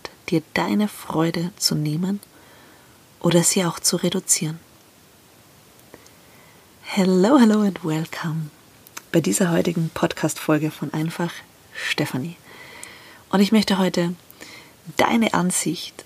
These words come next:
auf das Thema Freude auf den Kopf stellen. Ich möchte dich heute mitnehmen auf eine Reise, um Freude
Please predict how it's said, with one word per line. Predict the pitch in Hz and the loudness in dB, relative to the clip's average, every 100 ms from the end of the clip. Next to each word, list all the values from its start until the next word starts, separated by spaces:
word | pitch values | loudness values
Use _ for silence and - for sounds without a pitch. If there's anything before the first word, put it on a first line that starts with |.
| - | -4
auf | 185 185 | -2 0
das | 175 - | -2 -4
Thema | - 170 165 175 - - - - | 0 0 0 -2 -6 -20 -20 -10
Freude | - 170 196 180 | 2 4 4 2
auf | - | 0
den | 156 151 | -4 -2
Kopf | 151 - | -4 -4
stellen. | - 131 151 151 | -4 -2 -2 -4
Ich | 165 - - - - - - - | -6 -8 -16 -20 -20 -20 -12 4
möchte | 190 - 190 | 4 4 2
dich | 185 | 2
heute | 180 180 180 | 0 2 2
mitnehmen | 202 - 202 185 185 - - - - - - - - | 0 2 0 2 -2 -6 -20 -20 -20 -20 -20 -20 -2
auf | 185 - | -2 4
eine | 185 185 165 | 4 4 0
Reise, | - 208 - 185 | 0 0 0 0
um | 175 175 170 - - - - - - | 0 0 -2 -10 -20 -20 -20 -20 -12
Freude | - - - 170 185 185 165 170 170 | -8 -6 -2 4 4 4 2 0 -2